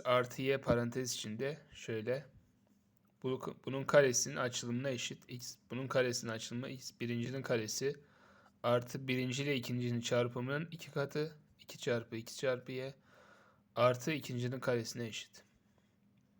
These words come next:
Şimdi bunun açıl-, bu, bunun açılımına eşit olduğuna göre kırk dokuzda yedinin karesi buradan x artı y eşittir yedi olur arkadaşlar.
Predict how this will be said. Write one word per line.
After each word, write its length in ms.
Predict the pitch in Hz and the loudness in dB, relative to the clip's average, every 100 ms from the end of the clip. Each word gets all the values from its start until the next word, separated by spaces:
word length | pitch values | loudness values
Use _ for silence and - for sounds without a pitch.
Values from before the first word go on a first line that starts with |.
| _ _ _ _ - - - - - - _ _ - | _ _ _ _ -20 -20 -20 -20 -20 -20 _ _ -12
Şimdi 320 | - 123 120 | -6 -4 -2
bunun 160 | 135 | 2
açıl-, 340 | 151 143 - 151 | 2 4 0 -4
bu, 420 | 147 151 156 170 - _ | -6 -2 -2 -4 -12 _
bunun 200 | 131 139 | -6 0
açılımına 440 | 143 135 135 139 139 | 2 2 -2 -4 -2
eşit 280 | 139 - | -4 -2
olduğuna 340 | 135 123 127 131 | -2 -2 -4 -2
göre 300 | 113 123 131 - - | -2 -4 -6 -12 -12
kırk 240 | - 120 | -12 -4
dokuzda 380 | 131 123 135 151 | -2 0 0 2
yedinin 440 | 135 127 127 143 | 4 4 2 -6
karesi 600 | 143 120 110 - 143 147 - _ _ - | -2 0 0 -4 -4 -4 -6 _ _ -8
buradan 420 | 123 131 135 156 - | -6 -2 -2 -4 -10
x 260 | 120 - - | -10 -8 2
artı 340 | 120 120 - | 2 2 -2
y 320 | 123 135 147 - _ - | 0 0 -2 -12 _ -10
eşittir 480 | 113 - - 127 | -10 -10 -10 -8
yedi 300 | 123 107 107 | -4 -4 -4
olur 220 | 113 98 92 | -4 -4 -8
arkadaşlar. 840 | 90 - 82 90 - - - | -10 -12 -14 -14 -18 -20 -20